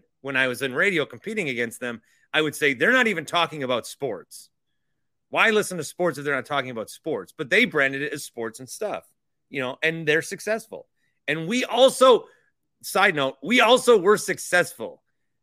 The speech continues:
The reason that W S S P is not what it was is not because people weren't listening. It's because corporate way up top made a decision. The worst thing I see in my mentions is, "Well,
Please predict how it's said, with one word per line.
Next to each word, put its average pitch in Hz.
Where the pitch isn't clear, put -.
The 170
reason 233
that 165
W 190
S 175
S 156
P 151
is 147
not 170
what 160
it 151
was 147
is 156
not 202
because 190
people 160
weren't 147
listening. 110
It's 151
because 170
corporate 202
way 175
up 170
top 143
made 180
a 175
decision. 151
The 175
worst 185
thing 220
I 185
see 190
in 170
my 151
mentions 143
is, 120
"Well, 175